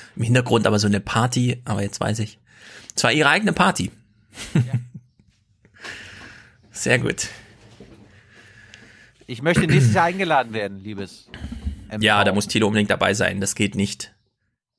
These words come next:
Speaker 1: Da müssen jetzt die
Speaker 2: Kann
Speaker 1: Parteien auch an die Podcast-Landschaft denken.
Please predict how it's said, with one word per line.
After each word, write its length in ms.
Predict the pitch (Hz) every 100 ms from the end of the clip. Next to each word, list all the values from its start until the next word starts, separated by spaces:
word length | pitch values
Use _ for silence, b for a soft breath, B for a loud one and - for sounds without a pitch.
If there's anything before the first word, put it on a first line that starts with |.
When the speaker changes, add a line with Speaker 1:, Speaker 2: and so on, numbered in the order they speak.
| _ _ _
Speaker 1:
Da 80 | 98
müssen 280 | 120 139 151
jetzt 160 | 135 -
die 60 |
Speaker 2:
Kann 40 | 226
Speaker 1:
Parteien 380 | - 185 131 131
auch 100 | 123
an 120 | 123
die 60 | 110
Podcast-Landschaft 720 | 123 - - 104 90 104 -
denken. 300 | - -